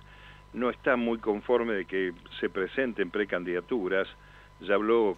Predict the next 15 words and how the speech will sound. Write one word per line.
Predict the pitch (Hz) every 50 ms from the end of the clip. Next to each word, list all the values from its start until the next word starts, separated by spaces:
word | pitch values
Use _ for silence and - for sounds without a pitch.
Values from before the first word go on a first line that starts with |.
| - -
de | - 101 90 92 90
la | 92 87
reunión | 87 87 92 107 104
de | 95 82
Santoro | - 92 87 87 87 - 120 117 113 107 98 90 82
con | - 85 82 82
Graciana | 82 85 80 - 98 95 90
Peñafort | 82 - 87 87 87 87 82 - 104 95
y | 95 92
demás, | 95 101 107 110 107 - - - - - - - - - -
eh, | - 90 87 85 80 -
sosteniendo | - - - - 95 98 107 113 117 110 92
que | - 98 98 95
es | 98 98 -
necesario, | 101 90 - - 92 87 - 104 98 98 104 104 107 104 107